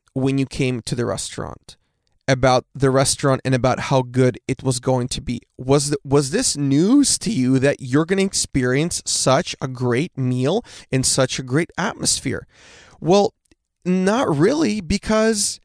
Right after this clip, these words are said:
your friend told you it was gonna be great. So the information you had about this place, this restaurant, that it was gonna be amazing, before you experienced it, the information was the same. And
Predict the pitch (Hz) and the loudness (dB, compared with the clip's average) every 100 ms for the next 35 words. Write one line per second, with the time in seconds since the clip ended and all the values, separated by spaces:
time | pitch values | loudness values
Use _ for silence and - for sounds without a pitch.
0 | _ _ 160 254 - - 233 262 - - | _ _ 0 2 0 -2 0 -2 -6 -2
1 | 190 285 240 143 165 233 - 226 185 214 | 2 4 4 2 0 0 -2 -4 -2 -2
2 | 190 247 247 208 143 208 285 - - - | -2 -2 -2 -4 -2 -2 -2 -4 -10 -12
3 | _ _ - - - 220 202 190 202 - | _ _ -20 -8 0 4 4 4 0 0
4 | 202 208 240 247 254 208 175 147 147 151 | 0 0 0 0 2 2 4 2 2 0
5 | 139 147 131 156 196 - - 143 127 127 | 2 2 2 0 0 -4 -2 0 2 0
6 | - 151 - 135 131 - 135 123 131 139 | 0 -2 0 -2 0 0 0 2 2 2
7 | 147 151 135 131 135 233 233 147 110 - | 0 0 0 0 0 0 0 -2 -4 -6
8 | - _ _ - - - 139 127 196 - | -10 _ _ -20 -20 -18 -4 0 0 0
9 | 165 170 180 175 185 160 - - - 135 | 2 4 2 2 2 2 2 -4 -2 0
10 | 135 147 190 - 254 330 - - _ _ | 2 0 -2 -2 0 -2 -4 -18 _ _
11 | _ - 151 156 - 156 147 156 - 165 | _ -2 2 2 0 0 0 0 0 0
12 | 170 151 139 143 143 233 294 - - - | 0 0 0 0 0 -2 -8 -16 -20 -20
13 | _ - 170 180 | _ 0 2 2